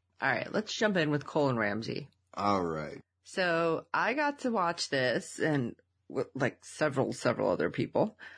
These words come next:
Speaker 1: because Sci-Fi released this early on demand and on their website.
Speaker 2: Yes, they did.
Speaker 1: So I was really excited to be able to watch it early. I felt like, you know, I got some secret intel.
Speaker 2: <laughs> It was hard not saying anything, though.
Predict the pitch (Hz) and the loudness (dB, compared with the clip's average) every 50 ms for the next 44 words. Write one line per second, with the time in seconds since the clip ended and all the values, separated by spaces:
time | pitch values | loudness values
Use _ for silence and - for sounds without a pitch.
0 | - - - 165 165 165 175 160 156 156 - 175 170 214 269 285 277 254 208 180 | -8 0 2 2 2 4 2 2 2 0 0 0 0 0 0 0 0 0 0 2
1 | 160 165 160 160 156 151 147 - 139 135 - - 160 175 190 185 170 151 127 101 | 2 2 2 2 2 0 0 -4 -6 -4 -2 -2 0 0 2 2 0 0 0 0
2 | 139 147 139 139 131 139 139 135 113 104 135 143 139 135 127 131 135 - - 120 | 0 0 0 0 2 2 2 2 2 2 2 2 2 0 0 -2 -2 -2 0 0
3 | 117 113 - - - 71 - - - _ _ _ _ _ - 110 107 107 101 - | 0 0 -2 -4 -4 -6 -6 -8 -12 _ _ _ _ _ -8 -2 0 2 2 0
4 | - - - 90 85 92 85 - - - - - - - - 180 165 156 156 151 | -2 -4 -4 -2 0 0 -2 -2 -6 -12 -20 -20 -12 -4 0 0 2 2 2 2
5 | 160 165 160 151 147 - - 143 139 135 123 - - - - 160 170 170 165 - | 2 2 2 2 0 0 0 0 2 2 0 -2 -4 -4 -2 0 0 0 0 0
6 | 135 156 170 165 156 156 143 151 160 - - 139 135 135 135 139 139 135 - - | 0 2 2 2 2 2 2 2 2 0 0 0 2 2 2 2 2 2 0 0
7 | 131 139 143 139 - 151 - - - 143 143 - _ - - 131 127 127 131 - | 0 -2 -2 0 0 -2 0 0 0 0 -2 -4 _ -8 -4 -4 -2 -2 -4 -6
8 | - _ _ _ _ _ _ _ _ _ _ - 139 135 135 - - 143 135 - | -10 _ _ _ _ _ _ _ _ _ _ -4 -4 -4 -4 -4 -4 -4 -4 -2
9 | - 135 135 131 - - - 143 139 - 135 135 135 135 131 139 135 - 135 127 | -2 -2 -2 -2 -4 -2 -2 -2 0 0 0 0 2 2 2 0 2 2 0 0
10 | 123 127 - - _ _ _ _ _ _ - - 147 160 156 - - - - 165 | 0 -2 -6 -10 _ _ _ _ _ _ -4 -2 0 0 -2 -2 -2 0 2 2
11 | 185 - - 151 - 151 180 202 214 - - - 135 151 160 147 143 135 127 120 | 2 2 0 -2 -2 -2 -6 -8 -8 -6 -2 0 0 2 2 2 4 4 4 4
12 | 107 - - - 123 131 147 147 139 131 113 104 98 107 117 120 117 - - - | 2 -4 -4 0 2 4 4 6 4 4 2 2 2 2 4 4 2 0 -4 -8
13 | - - 117 123 127 127 117 107 104 101 98 95 92 87 - 107 101 95 92 90 | -2 0 2 4 4 4 4 2 2 2 2 0 0 0 0 0 0 2 0 0
14 | 90 87 87 85 82 80 78 | 0 0 0 0 -2 -4 -6